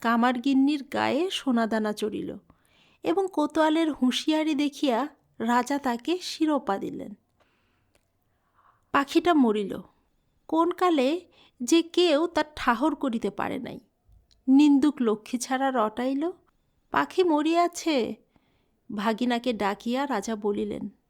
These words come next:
"ভাগিনা, এ কি কথা শুনি?" ভাগিনা বলিল, "মহারাজ, পাখিটার শিক্ষা পুরা হইয়াছে।" রাজা শুধাইলেন,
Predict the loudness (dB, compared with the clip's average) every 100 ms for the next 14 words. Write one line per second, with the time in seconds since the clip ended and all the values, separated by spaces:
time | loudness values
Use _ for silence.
0 | _ _ -8 -4 -2 0 0 0 -4 -10
1 | -4 -2 2 2 2 -4 -6 -6 -8 -8
2 | -12 -20 _ _ _ _ _ _ _ -6
3 | -4 -2 -2 -2 -4 -4 -6 -12 -18 _
4 | _ _ _ _ _ -6 -4 -2 -2 -2
5 | -4 -6 -16 _ _ _ -4 -4 -4 -4
6 | -4 -4 -6 -6 -8 -14 -6 -6 -4 -2
7 | 0 2 0 -2 -4 -4 -8 -10 -14 -18
8 | _ _ _ _ _ -20 -20 _ -6 -4
9 | -4 -6 -4 -2 -2 -2 -4 -6